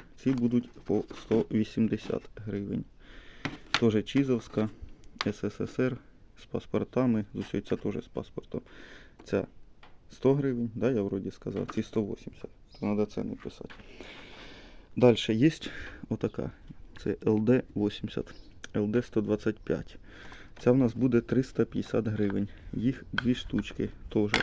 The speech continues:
Я їх не розпечатував. Нульцеві, все, з паспортами, з усією хернею. Триста п'ятдесят гривень. Їх дві штучки. От. Подшипники є. Такі шістдесят два нуль шість. Відкриті.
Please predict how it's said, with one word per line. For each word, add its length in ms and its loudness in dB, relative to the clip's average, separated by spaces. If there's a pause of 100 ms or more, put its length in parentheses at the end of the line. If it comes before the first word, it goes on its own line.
(220)
Я 80 4
їх 160 0
не 100 2
розпечатував. 760 0 (640)
Нульцеві, 580 6 (420)
все, 280 0 (140)
з 80 -12
паспортами, 720 2 (100)
з 60 -4
усією 380 0
хернею. 380 0 (920)
Триста 320 2
п'ятдесят 420 0 (160)
гривень. 440 0 (320)
Їх 260 -2 (120)
дві 360 2
штучки. 560 -8 (320)
От. 240 -4 (120)
Подшипники 560 2
є. 160 2 (920)
Такі 320 -2
шістдесят 400 0
два 180 2
нуль 160 2
шість. 440 0 (380)
Відкриті. 540 0